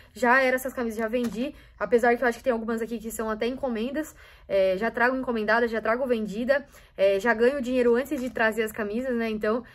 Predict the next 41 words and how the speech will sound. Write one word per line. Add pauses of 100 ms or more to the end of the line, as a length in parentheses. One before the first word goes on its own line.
(140)
é
um
mercado
muito,
muito
bom
mesmo.
Se
você (160)
c-,
não
conhece
ainda, (240)
quer
conhecer
a
qualidade,
às
vezes
pra
uso
próprio,
fica
até
o
final
do
vídeo, (280)
porque
eu
tenho
certeza
que
você
vai
se
encantar
com
a
qualidade,
beleza?